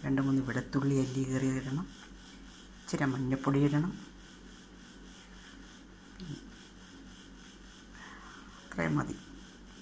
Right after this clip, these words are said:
ചുമന്നുള്ളിയും രണ്ടെണ്ണം കീറി ഇടാം. എന്നിട്ട് അങ്ങനെ വെച്ചതായിരുന്നു. അത് വെന്ത്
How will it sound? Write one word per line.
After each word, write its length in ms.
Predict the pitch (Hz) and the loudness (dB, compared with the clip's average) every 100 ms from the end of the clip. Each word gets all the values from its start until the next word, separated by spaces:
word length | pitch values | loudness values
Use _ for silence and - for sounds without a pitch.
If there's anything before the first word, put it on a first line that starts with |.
| - - - - - | -16 -18 -18 -6 4
ചുമന്നുള്ളിയും 500 | 175 202 226 240 214 | 8 8 8 8 6
രണ്ടെണ്ണം 320 | 156 143 139 127 | 6 6 6 6
കീറി 180 | 120 113 | 4 4
ഇടാം. 180 | 98 - - - - - - - - - - - - 175 | 2 -2 -8 -12 -16 -16 -16 -16 -16 -16 -16 -14 -4 2
എന്നിട്ട് 300 | 175 185 - - | 4 4 4 4
അങ്ങനെ 220 | 160 165 143 | 6 6 4
വെച്ചതായിരുന്നു. 460 | 131 120 101 98 - - - - - - - - - - - - 156 | 4 2 2 -2 -8 -14 -14 -16 -16 -16 -16 -16 -16 -16 -14 -2 2
അത് 120 | 143 147 | 4 4
വെന്ത് 320 | 127 127 - | 4 2 0